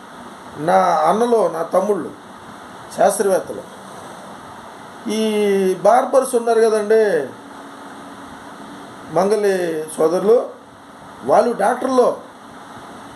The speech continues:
మెడ పట్టిందంటే మెడ ఇరిస్తే దెబ్బ తగ్గిపోయేది, అంటే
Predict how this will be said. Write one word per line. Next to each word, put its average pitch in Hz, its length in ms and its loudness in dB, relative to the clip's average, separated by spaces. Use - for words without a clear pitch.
మెడ 160 220 2
పట్టిందంటే 240 760 2
మెడ 190 260 0
ఇరిస్తే 240 300 -2
దెబ్బ 202 260 0
తగ్గిపోయేది, 208 680 0
అంటే 226 340 2